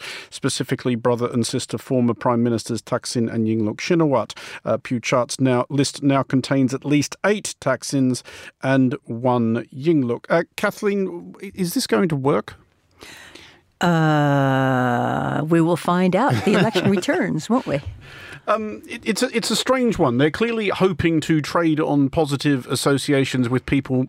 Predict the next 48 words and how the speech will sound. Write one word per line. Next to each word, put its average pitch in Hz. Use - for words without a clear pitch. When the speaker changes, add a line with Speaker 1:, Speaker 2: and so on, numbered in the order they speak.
Speaker 1:
that 139
people 135
may 127
have, 104
uh, 117
with 131
those 120
two 110
former 117
prime 117
ministers 113
in 113
particular. 135
But, 147
but -
the 165
usual, 156
uh, 123
routine 123
in 127
democracies 123
is 127
to 123
just 123
sort 131
of 113
print 135
election 139
leaflets 107
showing 131
you 123
with 123
your 139
arm 131
thrown 131
around, 120
uh, 104
the 113
object 107
of 104
yours 107
and 104
the 107
voters' 104
affections, 101
rather 120
than 117
just 113